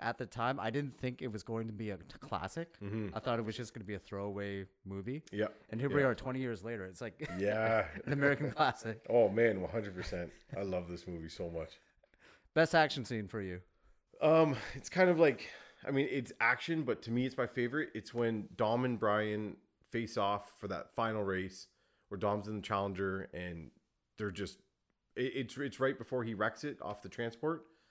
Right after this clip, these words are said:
Speaker 2: Um, to me, that hit home so much 'cause I, I grew up in a very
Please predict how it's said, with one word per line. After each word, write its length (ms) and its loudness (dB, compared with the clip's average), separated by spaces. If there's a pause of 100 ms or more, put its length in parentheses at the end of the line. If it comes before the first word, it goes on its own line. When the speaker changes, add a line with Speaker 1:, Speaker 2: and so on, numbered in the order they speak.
(380)
Speaker 2:
Um, 540 4
to 100 -4
me, 200 4
that 320 4
hit 280 -2
home 320 0
so 260 0
much 320 -2
'cause 140 -4
I, 220 0
I 60 -2
grew 320 2
up 260 2 (500)
in 120 -2
a 160 0
very 760 0